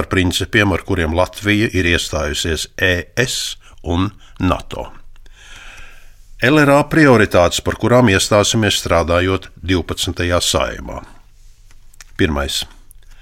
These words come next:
Latvijas reģionu sabalansēta attīstība. Taisnīgums un vienlīdzīgas iespējas visiem Latvijas reģioniem, gan Eiropas Savienības finanšu līdzekļu,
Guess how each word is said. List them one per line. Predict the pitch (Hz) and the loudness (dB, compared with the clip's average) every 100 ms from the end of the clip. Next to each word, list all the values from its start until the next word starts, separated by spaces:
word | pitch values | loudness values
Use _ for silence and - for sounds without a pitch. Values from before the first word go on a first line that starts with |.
| - - - - - | -20 -20 -20 -18 -2
Latvijas | 98 127 - 143 135 110 | 0 0 0 2 2 4
reģionu | 101 90 107 107 113 117 - | 4 4 4 4 4 2 -2
sabalansēta | - - 85 82 85 92 - 95 98 - - - - | -6 0 0 2 0 -2 0 0 0 -2 -10 -12 -10
attīstība. | 85 - 80 - - 87 78 64 - - - - - - - - - - - - | -8 -6 -6 -6 -4 -4 -4 -8 -14 -20 -20 -20 -20 -20 -20 -20 -20 -20 -6 0
Taisnīgums | 147 - 147 139 139 135 131 | 2 4 4 6 6 4 4
un | 98 | 4
vienlīdzīgas | 104 107 110 98 110 - 98 | 4 4 2 2 0 2 0
iespējas | 85 - 101 87 | 0 2 2 2
visiem | 90 - 98 90 | 0 0 0 0
Latvijas | 85 - 87 - | -2 0 -2 0
reģioniem, | 90 80 82 82 85 80 - - - | -2 -2 -2 -2 -2 -4 -8 -18 -4
gan | 92 90 | -4 2
Eiropas | 95 110 110 - - | 2 2 0 0 0
Savienības | 104 104 98 87 - | 2 2 0 -2 -4
finanšu | 104 95 95 101 117 | -2 0 0 -2 -4
līdzekļu, | 107 98 117 - | -4 -4 -4 -2